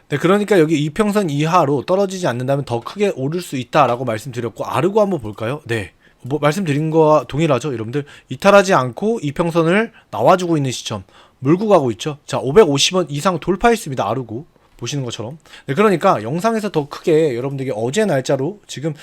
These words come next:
어, 사백육십삼 원이었었고, 오늘 아르고 오백팔십삼 원, 이탈하지 않는 시점에서 돌파하고 있다. 자, 애니코인도 동일합니다.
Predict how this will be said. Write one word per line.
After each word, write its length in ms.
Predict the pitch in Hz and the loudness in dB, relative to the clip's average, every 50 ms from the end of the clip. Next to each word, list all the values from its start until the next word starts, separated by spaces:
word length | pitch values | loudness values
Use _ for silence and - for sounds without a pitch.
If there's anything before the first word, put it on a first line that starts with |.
| - - - - | -18 -20 -16 -8
어, 380 | - 117 117 120 120 120 117 120 | -2 0 2 2 4 2 2 0
사백육십삼 1120 | 120 - - - - - 123 123 135 185 214 190 139 123 117 - - 170 - - - 208 208 | -2 -6 -10 -10 -4 2 2 4 6 6 4 4 2 -6 -6 -6 -8 -8 -8 -6 -4 -2 0
원이었었고, 600 | 214 208 185 151 123 - - 117 113 - 151 123 | 0 0 0 -2 -2 -4 -6 -10 -6 -4 -2 -2
오늘 200 | 127 165 180 151 | 0 0 2 2
아르고 480 | 113 117 123 127 127 175 208 226 220 - - - - _ | 2 2 0 0 0 2 2 2 0 -2 -8 -20 -14 _
오백팔십삼 920 | - 117 123 139 196 202 196 - - 208 190 - 190 - - - - 220 | -2 -2 0 2 2 2 2 0 -4 -6 -4 -6 -6 -8 -10 -8 -6 -4
원, 240 | 196 147 160 160 131 - _ _ _ _ - | -4 -2 -4 -4 -8 -12 _ _ _ _ -14
이탈하지 340 | - - 190 196 208 202 214 | -6 0 4 4 4 6 6
않는 160 | 165 151 160 | 4 4 2
시점에서 340 | 156 - - 151 139 135 170 | 0 0 0 -2 0 -2 -2
돌파하고 460 | - - 123 110 - 139 135 147 147 | -4 -4 -4 -2 -2 -2 -2 -2 -4
있다. 300 | - - - 110 104 101 - - | -8 -8 -12 -14 -14 -14 -16 -6
자, 240 | - 156 139 127 - - - | 2 2 2 2 2 0 0
애니코인도 580 | 170 214 247 220 - 233 233 214 202 208 202 | 0 2 2 0 0 0 2 4 4 4 4
동일합니다. 560 | 165 165 180 190 190 190 175 147 123 139 143 | 4 2 2 4 4 4 4 2 0 -4 -6